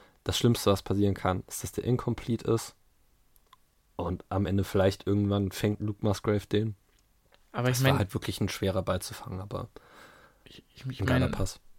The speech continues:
Speaker 2: ja, wenn, wenn du einfach siehst, dass dein Quarterback diese Off-Pla-, Platform Crossbodies Ding so
Speaker 1: Ich meine
Speaker 2: stingen kann,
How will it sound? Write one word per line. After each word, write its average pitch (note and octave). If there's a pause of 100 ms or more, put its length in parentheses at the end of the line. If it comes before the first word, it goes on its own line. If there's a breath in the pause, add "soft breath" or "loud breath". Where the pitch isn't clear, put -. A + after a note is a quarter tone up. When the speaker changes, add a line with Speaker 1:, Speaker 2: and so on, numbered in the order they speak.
(360)
Speaker 2:
ja, C3
wenn, B2
wenn B2
du A#2+
einfach B2+
siehst, C3
dass B2
dein B2+
Quarterback B2+
diese B2
Off-Pla-, - (120)
Platform B2+
Crossbodies A2+
Ding A#2 (1500 soft breath)
so D3
Speaker 1:
Ich G2
meine F#2+
Speaker 2:
stingen F#3
kann, D3+